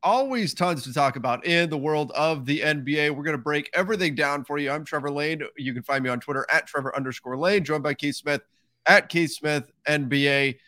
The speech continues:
Keith, I'm starting to get World Cup fever. Like, I'm feeling it. We're, it's so, it's like suddenly here we are and the World Cup is starting up. We're days away.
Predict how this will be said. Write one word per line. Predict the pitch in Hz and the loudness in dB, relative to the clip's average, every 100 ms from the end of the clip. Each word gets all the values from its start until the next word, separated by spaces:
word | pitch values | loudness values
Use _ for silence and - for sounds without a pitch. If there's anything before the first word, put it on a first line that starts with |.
| _ _ _ _ - | _ _ _ _ -2
Keith, | 233 254 - | 2 2 4
I'm | 208 220 | 4 4
starting | 277 294 | 2 2
to | 254 | 2
get | 262 196 | 0 2
World | 240 - | 0 2
Cup | 233 - | 0 0
fever. | 208 185 131 | 0 0 0
Like, | 139 160 | 0 2
I'm | 208 | 2
feeling | - 247 269 226 | 2 0 4 4
it. | 151 | 4
We're, | 151 170 | 2 2
it's | 175 - | 0 0
so, | - 226 226 - | -2 -2 -4 -6
it's | 165 185 | -2 0
like | 165 | 0
suddenly | - 214 220 240 247 | 2 0 0 0 -2
here | 185 220 | 0 0
we | 208 180 | 2 2
are | 175 165 139 135 | 4 4 4 2
and | 135 | -2
the | |
World | 131 160 170 | -2 -2 -2
Cup | 160 151 | -4 -4
is | 135 | -6
starting | - 151 143 139 | -4 -2 -2 0
up. | 139 131 147 | -2 -2 -6
We're | 147 | -4
days | 139 120 165 214 175 | -2 0 2 2 0
away. | 151 147 147 127 120 | -2 0 2 2 -2